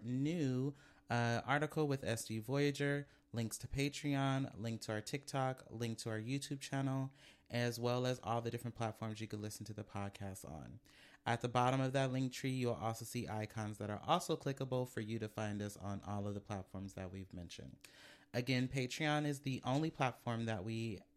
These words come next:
have a subscription plan to. That's only eight dollars a month.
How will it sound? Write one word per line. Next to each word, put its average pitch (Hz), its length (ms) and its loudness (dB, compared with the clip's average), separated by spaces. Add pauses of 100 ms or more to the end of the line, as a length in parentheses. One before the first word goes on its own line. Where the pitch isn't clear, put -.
(120)
have 110 320 0
a 110 80 -4
subscription - 520 -4
plan 147 280 0
to. 147 240 -2
That's 117 260 -2 (100)
only 123 360 0
eight 110 160 -2
dollars 104 340 -4
a 110 60 -4
month. 170 320 4